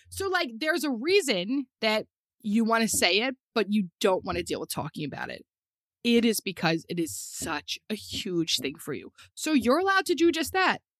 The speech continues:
But today I wanna tell you that I cheated on my spouse and I don't wanna talk about it. And I know that you're gonna bring it up next week.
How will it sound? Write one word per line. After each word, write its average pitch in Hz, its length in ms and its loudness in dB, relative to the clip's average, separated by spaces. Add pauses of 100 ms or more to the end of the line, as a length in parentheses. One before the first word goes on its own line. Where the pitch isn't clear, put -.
(200)
But 247 140 -4
today 285 260 6
I 294 60 2
wanna 277 160 0
tell 254 240 -2
you 262 80 4
that 254 100 2
I 214 80 2
cheated 214 220 -2
on 202 60 -2
my 196 80 -2
spouse 196 260 -2
and 170 100 -6
I 190 60 0 (120)
don't 180 200 -4
wanna 240 160 -4
talk 185 320 -4
about 143 320 -8
it. 208 340 -8 (460)
And 214 100 4
I 220 80 6
know 226 240 6
that 277 160 0
you're 269 60 2
gonna 247 180 6
bring 202 220 2
it 220 80 2
up 202 140 4 (120)
next 196 340 2
week. 214 220 -2